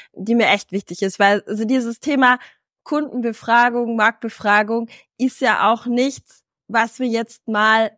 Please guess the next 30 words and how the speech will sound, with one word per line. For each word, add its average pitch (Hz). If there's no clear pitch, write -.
projektbezogen 226
machen 262
oder 214
im 214
Zuge 254
einer 208
Produktinnovation 240
und 214
so 202
weiter 214
und 202
so 196
fort. 269
Da 302
bekommt 302
es 330
vielleicht 247
einmal 226
eine 214
höhere 262
Priorität 226
in 220
den 202
Aufgaben, 302
aber 247
es 247
ist -
nichts, 294
was 262
man 247